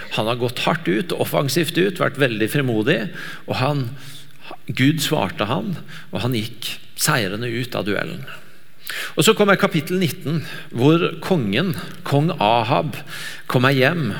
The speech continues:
og så forteller han kona si, eh, Israel, nei, Jezabel, om, eh, eh, om det som har skjedd, eh, både i denne duellen og det som har skjedd med alle disse Baal-profetene.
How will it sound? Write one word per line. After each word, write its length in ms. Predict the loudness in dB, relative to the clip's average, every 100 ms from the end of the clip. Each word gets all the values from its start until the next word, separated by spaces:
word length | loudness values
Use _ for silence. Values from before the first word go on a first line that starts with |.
| -4
og 80 | -4
så 100 | -2
forteller 540 | -2 2 2 2 0 0
han 140 | 0
kona 380 | 2 2 4 0
si, 220 | 0 0 0 -2 -8 -10 -10 -2
eh, 280 | 2 2 2 0 -2
Israel, 640 | 0 2 4 4 4 0 2
nei, 140 | 4 6 6
Jezabel, 560 | 6 4 2 2 0 -4 -6 -8 -8 0
om, 280 | 4 6 8
eh, 340 | 8 6 4 -2 -10 -14 -14 -14 -10 -8 -4
eh, 200 | -2 -2 2
om 220 | 2 4
det 160 | 2 2
som 160 | 0 -2
har 120 | 0
skjedd, 560 | 2 4 2 0 -6 -8 -2
eh, 600 | 2 2 2 -2 -6 -8
både 340 | 0 0 2
i 140 | 0
denne 280 | 2 2 2
duellen 720 | -2 0 0 0 0 0 0
og 120 | -2 -2
det 160 | -2
som 140 | -2 -2
har 120 | 0
skjedd 420 | 2 2 0 -4
med 160 | -2 -2
alle 200 | -2 -2
disse 260 | -2 -2 0
Baal-profetene. 920 | 2 2 0 -4 -6 -6 -6 -8 -8